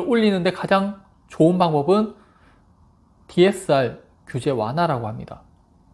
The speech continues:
올해 들어서도 특례보금자리론으로 돈을 풀었죠.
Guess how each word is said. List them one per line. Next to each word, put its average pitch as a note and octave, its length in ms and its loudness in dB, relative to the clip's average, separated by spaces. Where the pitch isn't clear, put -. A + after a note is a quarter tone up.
올해 B3+ 440 6
들어서도 E3 560 0
특례보금자리론으로 E3+ 1080 2
돈을 C3 320 -6
풀었죠. - 540 -4